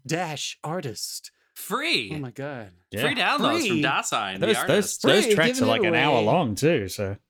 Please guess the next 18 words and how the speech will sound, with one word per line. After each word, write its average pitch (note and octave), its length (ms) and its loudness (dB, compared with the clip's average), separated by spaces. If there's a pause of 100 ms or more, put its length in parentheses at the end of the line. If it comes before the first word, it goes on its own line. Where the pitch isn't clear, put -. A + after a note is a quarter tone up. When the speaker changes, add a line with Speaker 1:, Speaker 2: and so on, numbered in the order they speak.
(100)
Speaker 2:
Yeah. G#2+ 600 -6
Speaker 1:
Yeah, C#3+ 180 -6
this A2+ 100 -4
Speaker 2:
They B2 60 -6
Speaker 1:
is C3 60 0
Speaker 2:
really E3+ 100 4 (100)
Speaker 1:
a D3 40 -2
real D#3 180 -2
deal. C#3 200 -2
Speaker 2:
pump A#2 100 -8
Speaker 1:
Go C#3 80 -2
Speaker 2:
that - 80 -2
Speaker 1:
give E3 80 -2
it D#3+ 40 -2
a - 40 -4
Speaker 2:
music B2 160 -8
Speaker 1:
shot. A#2+ 280 -6
Speaker 2:
out. D3+ 80 -8